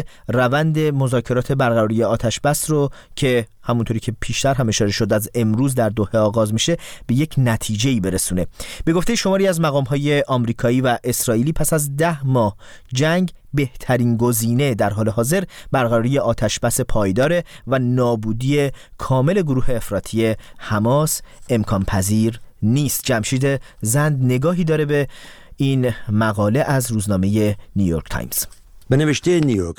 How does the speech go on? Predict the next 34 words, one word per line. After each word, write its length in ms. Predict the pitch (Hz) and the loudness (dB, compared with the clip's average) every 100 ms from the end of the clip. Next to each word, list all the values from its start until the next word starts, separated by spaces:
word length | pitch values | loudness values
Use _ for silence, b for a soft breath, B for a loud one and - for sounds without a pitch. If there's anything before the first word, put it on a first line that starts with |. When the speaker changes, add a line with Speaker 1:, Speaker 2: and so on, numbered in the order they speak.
| - | -2
Speaker 2:
تایمز، 340 | 123 139 120 - _ | 0 0 -2 -10 _
دولت 360 | 123 117 113 - | -2 0 0 0
بایدن 560 | 104 92 127 123 160 156 | -2 0 0 2 0 0
از 200 | 117 - | -2 -2
طرفی 360 | 120 131 127 | -2 0 -2
به 160 | 101 - | 0 -2
شدت 460 | - 90 92 95 - | -2 -2 -2 -2 -2
در 160 | 90 | -4
تلاش 420 | 82 90 90 120 120 | -2 -2 0 0 0
است 320 | 117 - - b b - | 0 -2 -12 b b -4
روند 400 | 98 107 143 156 | -2 2 2 2
مذاکرات 720 | 151 123 98 101 104 101 98 | 2 2 0 -2 -2 -2 -2
آتش 460 | 101 92 85 85 - | -4 -4 -2 -4 -2
بس 260 | 95 87 - | -4 -2 -2
را 100 | 78 | -4
پیش 240 | - 78 - | -2 -2 0
ببرد 420 | 120 123 123 127 - - | 0 2 0 -2 -8 -4
و 60 | 113 | -2
از 180 | 107 | 0
طرف 260 | - 104 98 | 0 -2 -2
دیگر 460 | 82 87 92 127 139 - | -2 0 0 0 -2 -6
شمار 480 | - 120 117 110 | -2 0 0 0
زیادی 440 | 98 87 113 160 156 | -2 0 0 2 0
از 120 | 120 | 0
مقامات 600 | 113 98 95 95 92 98 - | 0 0 0 0 -2 -4 -2
امنیتی 580 | 90 90 90 - 143 | 0 0 0 0 0
ایالات 440 | 139 120 113 107 107 | 2 2 2 0 0
متحده 640 | 101 104 - 101 95 98 | 0 0 0 0 0 0
بر 160 | 87 87 | -2 0
این 200 | 98 143 | 0 2
باورند 440 | 131 117 107 107 | 0 0 0 0
که 160 | 101 92 | -2 -4
ارتش 300 | 85 - - | -4 -4 -2
اسرائیل 640 | 92 - 117 117 143 127 | -2 0 2 2 2 0